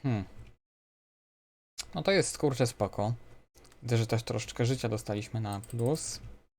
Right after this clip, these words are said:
Czy to nie jest tak, że im więcej w sumie poziomu mam? Nie, chyba nie, nie im więcej mam expa. Dobra. Teraz jeszcze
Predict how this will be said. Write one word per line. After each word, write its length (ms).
Czy 60
to 80
nie 80
jest 140
tak, 160
że 160
im 140
więcej 240
w 40
sumie 180
poziomu 480
mam? 280
Nie, 180
chyba 180
nie, 160
nie 180
im 120
więcej 300
mam 140
expa. 340
Dobra. 420
Teraz 260
jeszcze 340